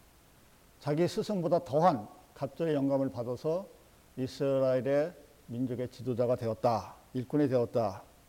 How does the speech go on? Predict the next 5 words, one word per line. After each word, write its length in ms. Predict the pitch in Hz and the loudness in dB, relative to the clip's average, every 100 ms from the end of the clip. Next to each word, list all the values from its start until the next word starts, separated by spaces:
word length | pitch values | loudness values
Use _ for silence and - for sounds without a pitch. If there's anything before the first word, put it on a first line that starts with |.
| - - | -20 -6
하는 220 | 131 165 | -2 0
이야기입니다. 400 | 139 101 92 - - - - - - - - - - - - - - - - - - - - - - - - - - - | 0 -2 -10 -20 -20 -20 -20 -20 -20 -20 -20 -20 -20 -20 -20 -20 -20 -20 -20 -20 -20 -20 -20 -20 -20 -20 -20 -20 -16 -2
오늘 160 | 151 | 2
저와 320 | 165 180 190 190 | 8 12 12 12
여러분들이 680 | 180 175 160 175 170 139 | 10 8 6 6 6 4